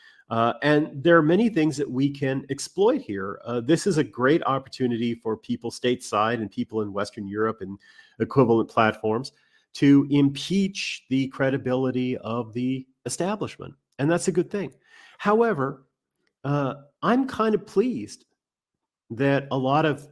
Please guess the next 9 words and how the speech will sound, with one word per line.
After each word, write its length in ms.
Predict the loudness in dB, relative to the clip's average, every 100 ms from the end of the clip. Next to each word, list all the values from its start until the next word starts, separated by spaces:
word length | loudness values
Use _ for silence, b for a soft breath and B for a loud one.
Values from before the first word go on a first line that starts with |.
| _
people 320 | -6 -2 0 0
that 160 | 0
I 260 | 0 2 0
formerly 540 | -2 -2 0 0 -2
derided 560 | -4 -2 0 2 0 -2
as 160 | -6
hopeless 680 | -4 0 0 0 -4 -4 -10 -14 -6
liberal 420 | -2 0 0 -2
nitwits 760 | -2 -2 -2 -4 -6 -8 -12